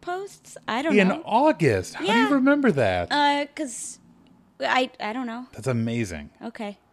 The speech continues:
Speaker 2: You're impressive.
Speaker 1: <laughs> Thank you. So months that normally start with A, we just replace with, um, some kind of domestic animal theme.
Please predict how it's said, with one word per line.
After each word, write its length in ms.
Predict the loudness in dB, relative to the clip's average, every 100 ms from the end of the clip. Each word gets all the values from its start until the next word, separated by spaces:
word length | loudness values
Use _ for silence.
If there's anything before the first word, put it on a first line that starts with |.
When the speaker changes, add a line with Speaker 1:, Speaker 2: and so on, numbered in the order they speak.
| _
Speaker 2:
You're 120 | -4
impressive. 480 | -4 -2 -2 -4 -6
Speaker 1:
<laughs> 500 | -4 0 4 4 2
Thank 260 | -4 -4 -4
you. 220 | -8 -8 _ _ _ _ _
So 480 | -2 2 4 2 2
months 400 | 4 4 2 0
that 300 | 0 0 -2
normally 440 | 0 4 4 2
start 280 | -2 -2 0
with 140 | -4 -4
A, 280 | -4 -2 -2
we 200 | -4 -6
just 300 | -4 -6 -6
replace 680 | -10 -2 0 0 -2 -12 -4
with, 380 | -2 -2 -6 -6
um, 540 | -2 0 -2 -4 -8 -14 _ _
some 260 | -8 -6
kind 220 | -4 -6
of 80 | -6
domestic 480 | -6 -4 -6 -6 -4
animal 480 | 2 2 2 -2 -6
theme. 420 | -10 -8 -6 -8